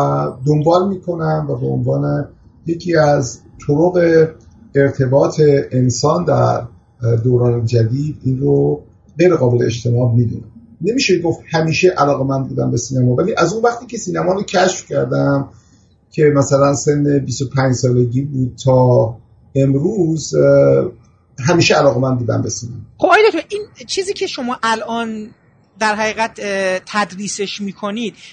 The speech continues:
Speaker 2: می‌شه یه توضیح بدین؟ چون ما الان وارد یه جهانی شدیم در فضای آکادمیک، خیلی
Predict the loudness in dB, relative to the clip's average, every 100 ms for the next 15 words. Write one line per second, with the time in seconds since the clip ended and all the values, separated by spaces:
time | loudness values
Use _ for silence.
0 | -6 -4 -2 -4 -8 -8 -6 -6 -6 -8
1 | -6 -4 -4 -4 -8 _ _ _ -4 -2
2 | 0 -2 -2 -4 -8 _ _ -10 -4 -4
3 | -4 -4 -6 -10 -8 -6 -2 -2 -2 -8
4 | -16 -16 -16 -4 -2 -2 -4 -4 -6 -4
5 | -6 -6 -8 -10 -10 -6 -4 0 0